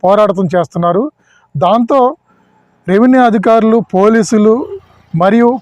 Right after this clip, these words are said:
ఫారెస్ట్ అధికారులు వచ్చి వీళ్ళపై దౌర్జన్యంగా వీళ్ళు వేసుకున్న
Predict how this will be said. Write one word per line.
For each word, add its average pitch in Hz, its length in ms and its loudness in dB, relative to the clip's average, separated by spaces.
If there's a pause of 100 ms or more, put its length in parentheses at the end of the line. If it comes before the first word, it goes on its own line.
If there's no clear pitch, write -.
ఫారెస్ట్ 202 380 -2
అధికారులు 202 460 0
వచ్చి 175 380 -4 (420)
వీళ్ళపై 202 640 0 (500)
దౌర్జన్యంగా 220 800 2
వీళ్ళు 180 280 0
వేసుకున్న 208 600 -2